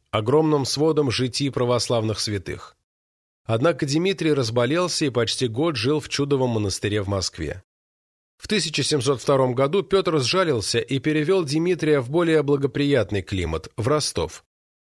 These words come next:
А в Тобольск отправил митрополита Филофея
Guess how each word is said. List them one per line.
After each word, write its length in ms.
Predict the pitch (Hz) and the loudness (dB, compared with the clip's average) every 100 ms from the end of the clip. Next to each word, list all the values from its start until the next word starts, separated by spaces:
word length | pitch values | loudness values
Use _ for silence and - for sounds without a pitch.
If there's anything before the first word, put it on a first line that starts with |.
| _ | _
А 100 | 120 | -2
в 80 | 123 | 0
Тобольск 600 | 151 147 190 214 - - | 2 2 2 0 -2 -6
отправил 500 | 123 123 156 175 180 | -2 -2 2 2 2
митрополита 840 | 165 143 127 113 123 147 151 147 - - | 2 0 0 0 2 2 2 0 0 -14
Филофея 840 | - 170 170 156 - 95 78 85 | -4 0 2 2 0 0 0 -4